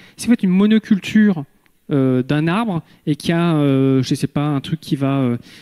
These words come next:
euh, être un parasite X Y qui va se développer, si c'est une monoculture, il va être facilement, on va pouvoir tuer tous ces arbres d'un coup.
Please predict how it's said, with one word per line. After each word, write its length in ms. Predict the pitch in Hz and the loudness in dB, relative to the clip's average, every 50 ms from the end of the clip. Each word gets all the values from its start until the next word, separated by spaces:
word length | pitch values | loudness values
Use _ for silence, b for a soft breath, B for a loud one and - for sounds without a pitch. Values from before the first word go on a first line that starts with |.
| B B _ | B B _
euh, 420 | 180 135 123 120 117 117 113 113 117 | -4 -2 0 0 0 0 0 -2 -2
être 180 | 113 - - | -4 -4 -6
un 40 | 135 | -6
parasite 520 | - 156 147 143 139 135 151 175 _ - | -4 -4 -4 -2 -2 -2 -4 -6 _ -6
X 260 | - 165 160 - - - | -6 -4 -4 -6 -6 -4
Y 240 | 165 175 170 170 | -2 -2 -2 -2
qui 140 | - - - | -6 -6 -4
va 80 | 143 135 | -4 -2
se 40 | 123 | 0
développer, 300 | - 143 135 - 180 190 | 0 -2 0 0 -2 -2
si 220 | - - - 175 | -2 -8 -14 -14
c'est 160 | - - - 156 | -8 -4 -4 -2
une 60 | 151 | 0
monoculture, 580 | 160 160 165 156 - - 160 - - - 214 | 2 2 0 0 -2 -4 -8 -6 -2 -2 -2
il 80 | 208 175 | -2 0
va 100 | - 139 | -4 -6
être 120 | 135 - | -8 -4
facilement, 480 | - 180 165 - - - 180 170 170 180 | -4 -4 -4 -4 -4 -4 -2 -2 0 -2
on 60 | 190 | -2
va 100 | 175 151 | -4 -4
pouvoir 280 | - - - 170 139 _ | -4 -4 -6 -6 -6 _
tuer 200 | _ - - 196 | _ -2 -2 -2
tous 100 | - - | -2 -4
ces 140 | - 170 170 | -4 -4 -4
arbres 120 | 156 160 | -2 0
d'un 100 | 165 165 | -2 -2
coup. 160 | - - 151 | -2 -6 -10